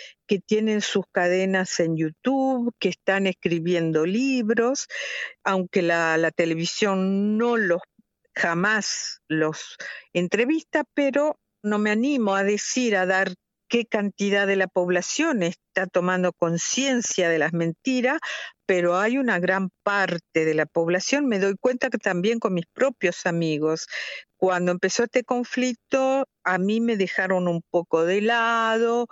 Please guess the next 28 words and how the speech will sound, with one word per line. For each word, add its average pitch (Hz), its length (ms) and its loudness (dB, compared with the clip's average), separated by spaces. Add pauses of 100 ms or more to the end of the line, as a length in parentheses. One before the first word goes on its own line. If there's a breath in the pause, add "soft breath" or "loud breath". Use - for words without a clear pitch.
(400 loud breath)
incluso 185 560 -2
me 160 560 0
maltrataron 170 1080 0
un 254 300 0
poco, 262 720 0 (420 loud breath)
y 202 120 2
actualmente 202 1080 0
hay 214 100 0
gente 180 580 -2
que 202 180 -2
me 165 240 0
está - 440 -4
pidiendo 185 720 0
que 208 140 -2
le 156 100 -2
explique, 156 600 -4 (880 loud breath)
que 170 160 2
le 165 160 0
pueda, 180 480 0 (280 loud breath)
y 175 180 -2
pienso 226 680 0
también 190 640 0
dar 185 220 2
una 180 240 0
charla 180 480 0
aquí 214 420 -2
en 165 80 0
francés 196 800 -2